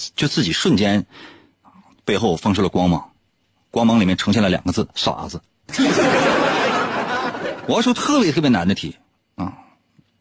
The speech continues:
大家就是这样啊，不给我发微信啊，我听，我听一听吧。 <laughs> 因为我但凡发微信，我也会被他无情的讽刺，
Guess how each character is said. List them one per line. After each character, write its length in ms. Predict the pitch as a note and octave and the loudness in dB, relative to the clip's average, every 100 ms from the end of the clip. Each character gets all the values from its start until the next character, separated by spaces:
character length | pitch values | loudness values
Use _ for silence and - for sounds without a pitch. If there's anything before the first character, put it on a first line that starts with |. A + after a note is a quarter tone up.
| _ - | _ -4
大 100 | F#2+ | 0
家 140 | F#2 | 0
就 120 | G2 | 0
是 120 | F2+ | -2
这 80 | G2+ | 0
样 80 | F2+ | -2
啊， 240 | - F2+ - | -2 -12 -6
不 80 | G#2 | -2
给 80 | F2 | 0
我 40 | |
发 180 | E2+ D#2 | 0 -2
微 100 | D2+ | -2
信 160 | - - | -6 -10
啊， 240 | - - - | -12 -14 -10
我 180 | F2 E2+ | -8 -8
听， 180 | - - - | -2 -2 0
我 100 | E2 | 2
听 160 | F#2 | 2
一 20 | |
听 140 | F2 D2+ | 2 0
吧。 80 | - _ _ | -6 _ _
<laughs> 880 | - C4+ D4 F#4+ - - - - - - A#4+ - - - - - - - - - | -2 0 2 2 2 2 0 0 0 -2 -2 -4 -4 -6 -6 -6 -6 -8 -8 -2
因 60 | C#3 | 0
为 40 | |
我 60 | G#2+ | 2
但 160 | C#3+ | 0
凡 100 | A#2+ | 0
发 140 | G#2+ G2 | 0 -2
微 100 | F#2+ | 0
信， 200 | G#2 F#2 | 0 2
我 80 | G2 | 2
也 80 | |
会 100 | E2+ | 0
被 140 | F#2 G2 | 0 0
他 100 | F2 | -2
无 140 | G2 | -2
情 120 | G#2 | 0
的 80 | F#2 | -2
讽 160 | - D2 | -2 -6
刺， 200 | - | -8